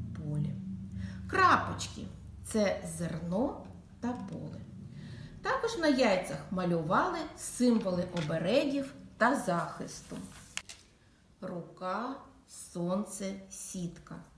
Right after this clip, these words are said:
Символи багатого врожаю. Берегиня, ріжки,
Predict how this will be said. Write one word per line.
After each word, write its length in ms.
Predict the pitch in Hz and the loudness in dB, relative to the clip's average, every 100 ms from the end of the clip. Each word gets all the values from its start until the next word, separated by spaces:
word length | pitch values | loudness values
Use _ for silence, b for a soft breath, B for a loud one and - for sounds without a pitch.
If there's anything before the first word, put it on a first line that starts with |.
| B B B B | B B B B
Символи 760 | - - 208 302 302 233 170 170 - | -18 -6 0 0 2 2 2 -4 -6
багатого 800 | 180 180 180 175 170 175 220 233 | -2 2 2 4 2 2 -2 -2
врожаю. 720 | 247 285 294 226 208 196 196 196 - - - - - - - - - - - - B B B B B - | 0 0 0 0 -2 -2 -6 -10 -14 -20 -20 -20 -20 -20 -20 -20 -20 -20 -20 -20 B B B B B -2
Берегиня, 1080 | 202 277 180 160 - 190 233 220 196 185 185 - - b b b - | 4 6 6 0 -2 0 2 2 0 -4 -8 -14 -20 b b b -4
ріжки, 760 | 180 175 208 226 - - 196 | -2 0 2 2 0 -6 -10